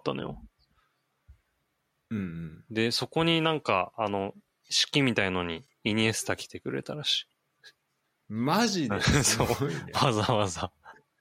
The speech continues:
Speaker 1: <laughs> そうなんだよ。
Speaker 2: それやっぱその、モデルになってた街みたいな感じなの？
Speaker 1: いや、モデルになってたわけじゃなくて、なんかね、その、単純に高橋さんの地元？
Speaker 2: あ、地元だから。
Speaker 1: そうそう、
Speaker 2: あー。
Speaker 1: 地元だからって言っただけなんだけど。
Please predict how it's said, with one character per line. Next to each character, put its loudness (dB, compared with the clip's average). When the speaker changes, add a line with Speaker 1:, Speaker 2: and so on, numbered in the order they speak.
Speaker 1:
<laughs> -8
そ -16
う -8
な -14
ん -16
だ -16
よ。 -14
Speaker 2:
そ -4
れ 2
や 0
っ -12
ぱ -2
そ -2
の、 -4
モ -4
デ 2
ル 2
に 0
な 0
っ -10
て -14
た -10
街 -8
み -10
た -12
い -12
な -16
感 -14
じ -16
な -12
の？ -20
Speaker 1:
い -20
や、 2
モ 0
デ 2
ル 4
に 2
な 2
っ -4
て -10
た 2
わ 2
け 2
じ 4
ゃ 2
な 0
く -16
て、 -6
な 0
ん -8
か 0
ね、 -4
そ -2
の、 -4
単 -2
純 -2
に -6
高 -2
橋 2
さ -4
ん -4
の -6
地 -4
元？ -4
Speaker 2:
あ、 -2
地 -4
元 -4
だ -2
か -2
ら。 -2
Speaker 1:
そ -4
う -2
そ 0
う、 0
Speaker 2:
あ -4
ー。 -2
Speaker 1:
地 2
元 0
だ 2
か 2
ら 2
っ -2
て -20
言 0
っ -12
た -4
だ -2
け -4
な -4
ん -10
だ -12
け -12
ど。 -18